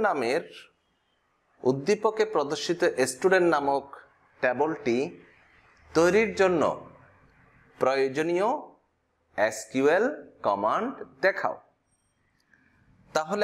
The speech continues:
আমরা সেই কাজটি করব ক্রিয়েট দ্বারা। তাহলে কিভাবে করি দেখি, তারপরে সেটা সম্পর্কে আমি বিস্তারিত জানব।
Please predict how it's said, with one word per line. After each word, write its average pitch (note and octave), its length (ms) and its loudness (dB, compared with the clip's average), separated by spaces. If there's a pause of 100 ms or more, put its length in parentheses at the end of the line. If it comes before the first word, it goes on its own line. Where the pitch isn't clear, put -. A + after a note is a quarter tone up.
আমরা C#3+ 180 0 (140)
সেই B2+ 180 -2 (100)
কাজটি G#2 340 -4 (120)
করব G2+ 220 2 (1120)
ক্রিয়েট G3+ 420 4 (100)
দ্বারা। D#2+ 200 0 (760)
তাহলে D#3+ 280 2
কিভাবে F3 300 2 (100)
করি F3 160 6 (100)
দেখি, E3+ 240 2 (180)
তারপরে C#3+ 400 -2
সেটা A#2 180 -2 (100)
সম্পর্কে G#2 500 -4
আমি B2 160 0 (920)
বিস্তারিত B2 560 -2 (140)
জানব। D2+ 240 -6